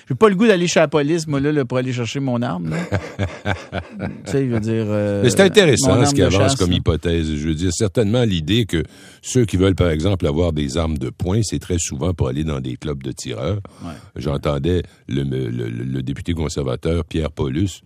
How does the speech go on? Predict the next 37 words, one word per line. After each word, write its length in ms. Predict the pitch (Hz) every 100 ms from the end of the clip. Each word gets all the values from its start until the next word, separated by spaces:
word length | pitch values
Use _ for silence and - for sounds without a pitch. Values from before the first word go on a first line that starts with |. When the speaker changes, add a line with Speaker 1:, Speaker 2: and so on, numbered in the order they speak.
| -
Speaker 1:
Oui. 240 | 151 123 80
Speaker 2:
lui, 280 | 82 107
il 60 | 85
dit 380 | 82 87 127 82 -
avoir 300 | - 67 76
des 240 | 71 73 76
armes 180 | 80 71
de 120 | 69
poing 340 | - 85 80 82 _ _ _
qu'il 180 | - 73
va 140 | 73 76
utiliser 600 | 76 - 71 71 65 85
dans 320 | 76 67 62
un, 160 | 64 60
dans 260 | 64 62
un 40 | 131
Speaker 1:
Dans 100 | 123
un 20 |
Speaker 2:
centre 120 | 120 80
Speaker 1:
cl-, 60 |
Speaker 2:
de 100 | 73 78
tir, 260 | - 78
Speaker 1:
dans 60 | 73
Speaker 2:
dans 100 | 113
Speaker 1:
un 40 | 113
Speaker 2:
un 40 |
Speaker 1:
club 180 | - 98
Speaker 2:
club 20 |
Speaker 1:
de 80 | 104
Speaker 2:
de 40 | 92
Speaker 1:
tir. 100 | 104
Speaker 2:
tir 160 | 80
dans 140 | 71 67
sa 120 | 110
Speaker 1:
Ouais. 60 |
Speaker 2:
région. 320 | 107 64 64 65
Speaker 1:
Ouais. 180 | 117